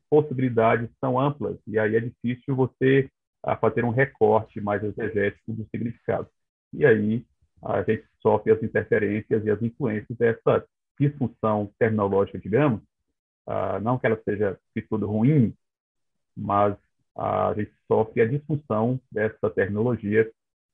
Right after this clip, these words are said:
é, na prática missionária, né, da igreja.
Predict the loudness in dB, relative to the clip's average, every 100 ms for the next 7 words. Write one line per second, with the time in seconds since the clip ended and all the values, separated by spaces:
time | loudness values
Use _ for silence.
0 | _ -4 0 2 0 0 -2 -2 2 2
1 | 0 _ 0 0 -2 -14 -8 -6 -4 -2
2 | -2 -2 -4 -8 -14 -12 -8 -6 -6 -6
3 | -8